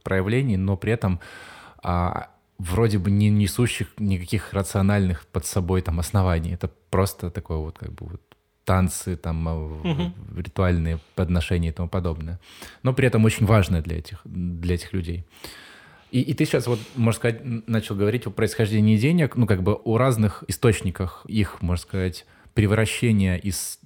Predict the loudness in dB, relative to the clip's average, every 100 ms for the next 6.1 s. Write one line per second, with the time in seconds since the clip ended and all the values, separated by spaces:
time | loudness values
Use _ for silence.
0 | -10 -6 -2 0 2 0 -2 -6 -4 -2
1 | -4 -4 -4 -2 0 0 0 -2 -4 -4
2 | -4 -4 -6 -6 -2 0 0 0 -2 -4
3 | -14 -6 -2 2 2 0 0 0 -2 -4
4 | -6 _ -4 0 2 0 -2 -10 _ -14
5 | -2 0 0 0 0 -2 -8 -10 -4 -2
6 | -4